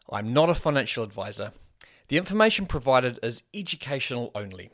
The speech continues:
It's general in nature and does not take into account your personal circumstances.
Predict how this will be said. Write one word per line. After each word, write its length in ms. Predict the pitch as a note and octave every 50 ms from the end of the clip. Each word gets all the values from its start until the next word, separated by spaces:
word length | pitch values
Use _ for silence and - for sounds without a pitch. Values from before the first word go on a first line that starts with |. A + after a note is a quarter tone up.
| _ _
It's 220 | - F#2 - - -
general 480 | _ - - D3+ D3+ E3 F3 F3+ F#3
in 80 | F3+ D#3
nature 360 | C3+ A#2+ G2+ - - A#2 A2 -
and 80 | A2+ A2
does 160 | A#2 A2+ A#2
not 340 | C3 C3+ C#3+ D3 C#3+ - -
take 260 | - D3+ D3 - -
into 220 | D#3 D3 D3+ D3+
account 440 | C#3+ - - - G#2+ F#2+ - - - -
your 380 | A2 G#2+ G#2+ A#2+ B2+ D3+ D#3+
personal 420 | - - - D3+ D3+ - - E3 D#3+
circumstances. 1040 | - - - A#2+ - - G#2 G2 - - G#2+ E2+ - - - - - - - -